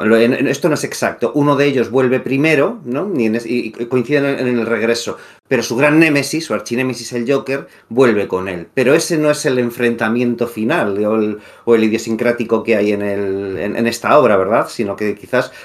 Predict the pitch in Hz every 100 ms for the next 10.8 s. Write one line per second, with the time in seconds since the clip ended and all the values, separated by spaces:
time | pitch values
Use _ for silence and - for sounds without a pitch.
0 | - 107 120 - 123 127 120 120 117 165
1 | 180 113 98 98 92 107 131 131 127 135
2 | 104 104 - - 110 110 110 110 151 143
3 | 110 95 101 120 117 - 135 135 135 -
4 | - - - 120 107 120 143 156 156 151
5 | - 117 131 127 139 135 - 104 120 139
6 | 139 135 - - 117 123 120 120 131 143
7 | 120 - 143 123 123 - 101 104 123 90
8 | 110 147 131 147 135 120 143 160 - -
9 | - 147 - 120 117 - 123 113 127 123
10 | - 135 - 135 143 147 151